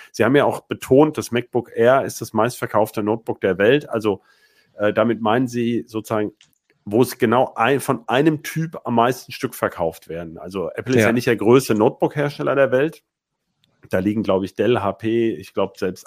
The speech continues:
Speaker 1: Asus lag in manchen Jahren vorne, aber, oder Lenovo natürlich vor allem, aber eben für eine Gerätetyp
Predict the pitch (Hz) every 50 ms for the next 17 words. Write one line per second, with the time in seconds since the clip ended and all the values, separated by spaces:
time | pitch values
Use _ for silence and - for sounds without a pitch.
0 | - - 113 135 147 151 127 - 131 120 113 120 - - 110 123 113 113 117 113
1 | 117 117 104 104 104 104 110 110 - - 95 101 110 110 107 117 - _ _ -
2 | - - - - - - _ _ 107 104 98 101 95 87 - 110 110 107 107 117
3 | 120 131 143 135 147 139 120 113 110 - - 117 113 110 - - 104 73 76 101
4 | 104 104 107 113 - _ _ _ - - - - 101 107 - 90 120 113 110 -
5 | - _ _ _ _ - - - - - - _ - 120 127 139 151 165 156 151
6 | 147 147 143 - - _ 123 107 98 110 123 139 156 147 - - - 160 160 175
7 | 190 - - -